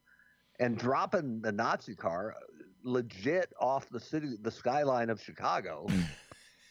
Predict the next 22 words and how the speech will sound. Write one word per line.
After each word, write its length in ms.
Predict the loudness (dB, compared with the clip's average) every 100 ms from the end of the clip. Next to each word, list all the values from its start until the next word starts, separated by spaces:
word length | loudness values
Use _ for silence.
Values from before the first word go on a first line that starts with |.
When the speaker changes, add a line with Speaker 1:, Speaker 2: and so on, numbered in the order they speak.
| -20 -14 -10 -6 -6
Speaker 1:
Like, 300 | -6 -10 -14 _ -20 _ -14 -14 -18 -20 -4
pretty 240 | 0 2
impressive 600 | 0 0 0 0 -4 -2
Speaker 2:
They, 140 | 2 2
Speaker 1:
for 100 | 6
Speaker 2:
they 160 | 6
had 240 | 6 6 8
a 60 |
big 360 | 6 6 2 4
budget, 400 | 6 8 6 2 2 0
and 220 | 2 4
then 140 | 2
they 140 | 4 2
blew 420 | 0 2 6 6
that 260 | 6 2 0
big 220 | -4 -2
budget, 340 | -2 -2 -4 -8 -20 _ _ _ _ _ _ _ _ _ _ _ -6
uh, 180 | -2 0
to 120 | -2
the 80 | -4
point 340 | 0 2 2
where, 280 | 2 0 0